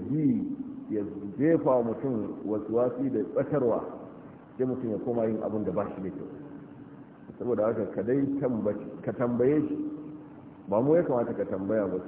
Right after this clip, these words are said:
shi za ka tambaya, ka rinka ɗauka sati ɗaya, sati biyu don ka sa aure a gabanka.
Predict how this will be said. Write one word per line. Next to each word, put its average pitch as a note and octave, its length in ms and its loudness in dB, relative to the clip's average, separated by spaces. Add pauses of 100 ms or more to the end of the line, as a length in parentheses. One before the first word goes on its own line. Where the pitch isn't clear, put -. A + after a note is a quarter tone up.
shi C#3 140 2
za C#3 160 6
ka C3 120 0
tambaya, G#2+ 500 0
ka - 80 -2
rinka A#2+ 320 0
ɗauka C#3 600 4 (520)
sati B2+ 320 2 (100)
ɗaya, B2+ 280 6
sati B2+ 320 2
biyu C3 560 4
don A#2 180 2
ka B2+ 200 0
sa B2+ 200 0
aure A2+ 300 2
a G2+ 140 0
gabanka. F#2+ 480 -2